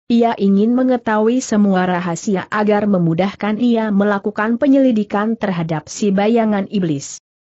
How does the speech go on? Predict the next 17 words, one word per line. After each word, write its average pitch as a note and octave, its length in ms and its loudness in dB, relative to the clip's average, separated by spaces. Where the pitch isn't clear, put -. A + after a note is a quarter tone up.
Pangeran, A#3+ 640 0
kalau G3+ 240 2
memang F3+ 480 0
Paduka F#3+ 480 -4
merasa F#3 500 -2
keberatan, G#3 800 -2
lebih F#3+ 340 2
baik A3 380 0
jangan G#3 400 0
diceritakan F#3+ 800 -2
kepada F3+ 400 -4
saya. F3 400 -2
Apakah A3+ 560 -4
itu A#3 320 0
menyangkut G3 560 0
penyelundupan G3+ 880 2
pemuda A#3+ 400 4